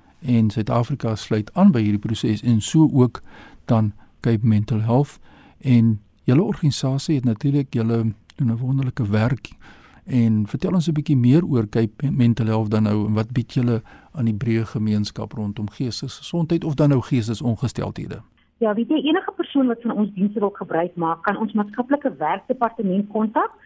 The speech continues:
Speaker 2: Ek gaan sommer nou al die nommer gee, nul twee een vier vier sewe nege nul vier nul, of vir ons 'n e-pos stuur na info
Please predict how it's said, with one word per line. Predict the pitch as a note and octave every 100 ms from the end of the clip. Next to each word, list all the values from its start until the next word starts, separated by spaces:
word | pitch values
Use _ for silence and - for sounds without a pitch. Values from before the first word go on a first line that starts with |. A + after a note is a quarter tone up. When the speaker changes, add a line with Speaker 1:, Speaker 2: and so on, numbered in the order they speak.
| - _
Speaker 2:
Ek | F#3+
gaan | A3
sommer | G#3+ A#3 G3+
nou | F3
al | B3 C4+
die |
nommer | B3+ C4 C#4+ -
gee, | D#4
nul | G#3 G#3 A3+
twee | A#3 A#3+ - -
een | B3 E4 G#4 G#4 _ -
vier | B3+ B3+ -
vier | A#3+ A#3 - _
sewe | B3 C4 C#4 D4 - _
nege | - F#3 A#3+ A#3+ C4+
nul | G3+ G3 G3+ -
vier | D4 D#4 C#4+
nul, | G3 G#3 E4 - _ _
of | - E4+
vir | F#4
ons | B3+ B3+
'n | B3+ A3
e-pos | G#3+ G3 G3+ -
stuur | G3 G3 G3+ - _
na | F3+ F#3+ -
info | D4+ E4 E4+ A3 G3 A3